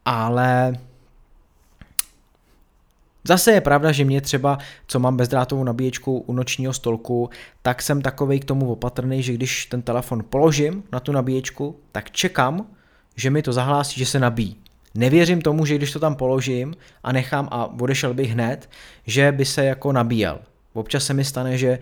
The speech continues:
tam není přesně zarovnaný a tím pádem se nabíjet nezačne. No, ale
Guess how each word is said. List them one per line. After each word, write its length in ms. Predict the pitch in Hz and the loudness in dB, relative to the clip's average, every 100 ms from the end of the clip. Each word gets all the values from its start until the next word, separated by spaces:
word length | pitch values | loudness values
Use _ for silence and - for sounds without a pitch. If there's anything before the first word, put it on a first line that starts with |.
| - - | -6 -14
tam 160 | - 123 | -4 0
není 200 | 127 147 | 2 2
přesně 320 | - 139 151 | 0 0 0
zarovnaný 520 | 139 135 135 131 135 | 2 2 2 0 0
a 80 | - | -4
tím 260 | - 139 139 | -4 -4 -2
pádem 300 | 123 127 127 | -2 -2 -4
se 160 | - | -4
nabíjet 320 | 123 117 117 | -4 -2 -2
nezačne. 480 | 110 98 92 - - - _ _ _ - - - - - _ | -4 -6 -8 -10 -16 -20 _ _ _ -20 -20 -20 -20 -20 _
No, 240 | 107 98 104 | -12 -8 -6
ale 240 | 117 120 | -4 -4